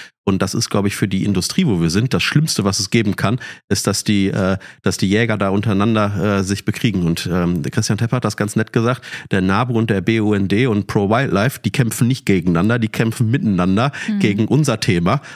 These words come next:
Speaker 1: Und
Speaker 2: Mhm.
Speaker 1: wir machen uns hier untereinander irgendwie fertig, anstatt uns darum zu kümmern, dass man unser Hobby, unser, äh, sagen wir, unsere Passion und für manche auch Beruf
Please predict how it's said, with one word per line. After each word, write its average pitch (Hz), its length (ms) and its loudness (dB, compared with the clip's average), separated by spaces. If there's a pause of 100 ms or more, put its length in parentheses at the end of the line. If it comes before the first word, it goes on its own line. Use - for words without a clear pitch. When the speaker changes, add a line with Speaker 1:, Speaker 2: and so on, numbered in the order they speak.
(100)
Speaker 1:
Und 147 120 0
Speaker 2:
Mhm. 98 80 -2
Speaker 1:
wir 110 160 2
machen 117 300 0
uns 113 180 0
hier 113 100 0
untereinander 120 500 2
irgendwie 95 280 0
fertig, - 480 -2
anstatt - 340 -2
uns 113 140 0
darum 110 540 -2
zu - 120 -4
kümmern, 127 320 0 (280)
dass - 180 -4
man 104 200 0 (320)
unser 95 540 -2
Hobby, 156 320 2
unser, 95 1000 0
äh, - 80 -4
sagen 98 180 0
wir, 90 80 0
unsere 101 260 0
Passion 131 680 0
und - 200 -2
für 98 100 0
manche 95 360 -2
auch - 140 -4
Beruf 117 440 0